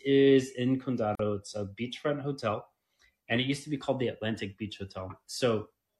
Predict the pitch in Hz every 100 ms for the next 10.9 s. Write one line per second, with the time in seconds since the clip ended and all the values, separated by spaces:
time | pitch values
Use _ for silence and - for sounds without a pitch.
0 | _ _ - _ 139 135 147 143 143 127
1 | 107 127 127 104 123 127 123 113 104 104
2 | - 120 101 95 95 98 - 107 107 110
3 | 104 98 107 110 113 107 101 101 107 120
4 | - 110 - 107 101 95 101 110 - 107
5 | 101 98 _ _ - 127 139 139 156 165
6 | 139 - 123 120 113 98 - 113 110 110
7 | 104 98 - 120 135 135 101 98 98 -
8 | 98 98 - _ _ - 107 113 107 104
9 | 104 104 98 - - - - _ - 131
10 | 139 139 147 160 160 127 123 147 123